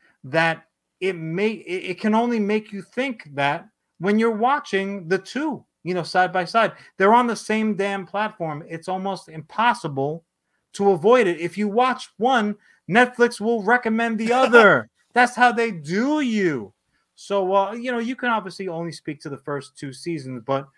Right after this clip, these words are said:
Speaker 1: like, what were your first impressions? Clearly, you didn't grow. I
Speaker 2: I
Speaker 1: mean, the, the show was not on my radar as a kid.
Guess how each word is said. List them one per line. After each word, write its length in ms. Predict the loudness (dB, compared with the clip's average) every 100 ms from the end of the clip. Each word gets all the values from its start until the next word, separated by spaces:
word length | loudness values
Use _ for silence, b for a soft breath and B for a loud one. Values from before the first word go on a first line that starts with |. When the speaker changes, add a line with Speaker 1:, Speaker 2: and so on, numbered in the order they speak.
| b b -2
Speaker 1:
like, 200 | -2 0
what 220 | -2 -2
were 80 | -4
your 300 | -2 -2 -2
first 320 | -2 -2 -2
impressions? 480 | -4 -4 -4 -10 -12
Clearly, 420 | -4 -2 0 0
you 140 | 0
didn't 180 | -2 -4
grow. 160 | -4 -4
I 300 | -4 -2 0
Speaker 2:
I 80 | 2
Speaker 1:
mean, 160 | 2
the, 140 | 0 -4 -4
the 80 |
show 300 | -6 0 2
was 260 | 2 0 -2
not 200 | -2 0
on 100 | 0
my 180 | 2 2
radar 460 | 0 -2 -2 -4 -6
as 140 | -8
a 60 | -10
kid. 380 | -6 -4 -6